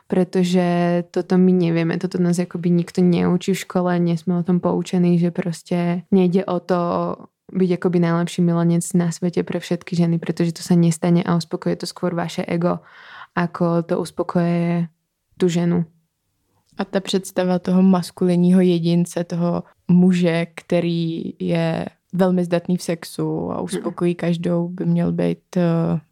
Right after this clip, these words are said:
Speaker 2: nějakým způsobem
Speaker 1: Vymítený prostě ze společnosti.
Speaker 2: Jo.
Speaker 1: Podporujú to filmy, že jo?
Speaker 2: Mhm.
Speaker 1: Tam prostě
Speaker 2: Don
Speaker 1: stále
Speaker 2: Juan, i, i literatura to podporuje.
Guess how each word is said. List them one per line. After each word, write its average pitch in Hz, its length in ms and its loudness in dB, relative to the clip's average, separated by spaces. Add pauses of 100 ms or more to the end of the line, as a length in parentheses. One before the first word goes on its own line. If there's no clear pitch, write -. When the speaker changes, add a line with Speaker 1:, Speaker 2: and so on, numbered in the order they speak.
(320)
Speaker 2:
nějakým 180 260 0
způsobem 175 220 4
Speaker 1:
Vymítený 180 600 2
prostě 202 400 -2
ze 175 120 0
společnosti. - 760 -6
Speaker 2:
Jo. - 280 -12
Speaker 1:
Podporujú 202 440 2
to 202 120 0
filmy, 185 640 2
že 185 200 4
jo? 175 220 0
Speaker 2:
Mhm. 208 280 4 (320)
Speaker 1:
Tam 185 160 0
prostě 190 400 0
Speaker 2:
Don 254 120 4
Speaker 1:
stále 196 300 4
Speaker 2:
Juan, 196 440 4
i, - 80 0
i 214 160 -2
literatura 180 680 0
to 185 100 -10
podporuje. 185 540 -10